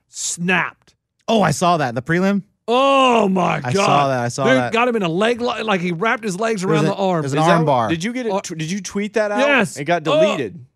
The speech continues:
Speaker 1: Oh, it did?
Speaker 3: Yeah, like, E S P N deleted it or something.
Speaker 1: Oh.
Speaker 2: That's just graphic and
Speaker 3: No,
Speaker 2: not
Speaker 3: but that's
Speaker 2: cool
Speaker 3: how
Speaker 2: to
Speaker 3: we
Speaker 2: see.
Speaker 3: get our account closed.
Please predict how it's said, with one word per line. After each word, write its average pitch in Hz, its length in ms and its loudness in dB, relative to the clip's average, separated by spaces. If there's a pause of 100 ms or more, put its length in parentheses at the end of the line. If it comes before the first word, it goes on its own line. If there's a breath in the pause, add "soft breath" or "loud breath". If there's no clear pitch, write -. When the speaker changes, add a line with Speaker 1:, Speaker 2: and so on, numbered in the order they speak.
(120)
Speaker 1:
Oh, 160 80 -2
it 151 60 -2
did? 175 260 -4
Speaker 3:
Yeah, 147 220 -2
like, 117 200 -8
E 139 100 -4
S 143 120 -6
P 139 140 -10
N 135 100 -4
deleted 110 360 -8
it 90 140 -10
or 80 80 -14
something. 71 360 -16
Speaker 1:
Oh. 135 320 -10
Speaker 2:
That's 151 160 -12
just 135 220 -10
graphic 98 400 -12
and 107 60 -8
Speaker 3:
No, 175 100 2
Speaker 2:
not 180 80 0
Speaker 3:
but 123 60 -10
that's 143 160 -2
Speaker 2:
cool - 40 -2
Speaker 3:
how 165 40 2
Speaker 2:
to 160 60 0
Speaker 3:
we 156 60 -4
Speaker 2:
see. - 20 -4
Speaker 3:
get 160 100 -4
our 147 120 -4
account 147 380 -8
closed. 87 460 -14